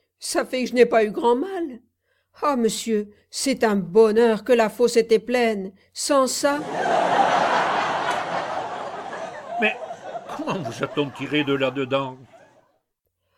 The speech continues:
Speaker 1: Oh, monsieur, ça a demandé deux heures.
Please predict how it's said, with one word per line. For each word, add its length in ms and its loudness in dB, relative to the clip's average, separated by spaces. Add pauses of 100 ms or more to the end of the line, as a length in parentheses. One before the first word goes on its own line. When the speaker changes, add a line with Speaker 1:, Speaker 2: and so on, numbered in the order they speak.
(400)
Speaker 1:
Oh, 140 0
monsieur, 400 -2
ça 200 0
a 100 2
demandé 380 0
deux 500 2
heures. 540 -4